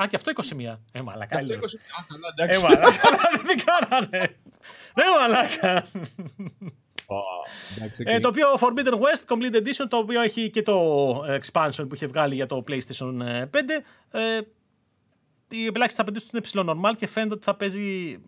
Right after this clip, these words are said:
Speaker 1: ε, και στα φορητά, ξέρεις, ρόγκα, live, Steam Deck, δεν ξέρω, αλλά και στα φορητά θα παίζει καλά, οπότε είναι και αυτό καλό, εντάξει.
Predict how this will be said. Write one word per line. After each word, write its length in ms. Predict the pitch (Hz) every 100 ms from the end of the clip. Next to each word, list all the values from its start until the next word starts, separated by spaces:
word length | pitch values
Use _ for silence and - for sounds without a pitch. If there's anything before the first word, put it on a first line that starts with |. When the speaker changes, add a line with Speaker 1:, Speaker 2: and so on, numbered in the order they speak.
| 202
Speaker 1:
ε, 180 | 156 156
και 180 | 147 175
στα 480 | 165 131 127 120 113
φορητά, 520 | 139 123 123 117 110
ξέρεις, 180 | 110 117
ρόγκα, 200 | 127 120 120
live, 420 | 120 117 - 131
Steam 160 | 175 165
Deck, 60 |
δεν 140 | 139 151
ξέρω, 300 | 139 175 202 - -
αλλά 160 | 156 165
και 80 |
στα 140 | 170 165
φορητά 240 | 160 180
θα 100 | 170
παίζει 200 | 170 147
καλά, 340 | 147 156 247 - - _ _
οπότε 320 | 196 214 220
είναι 280 | 220 220 214
και 120 | 214
αυτό 300 | 190 - 202 202
καλό, 460 | 180 196 220 214 _ _
εντάξει. 340 | 165 - -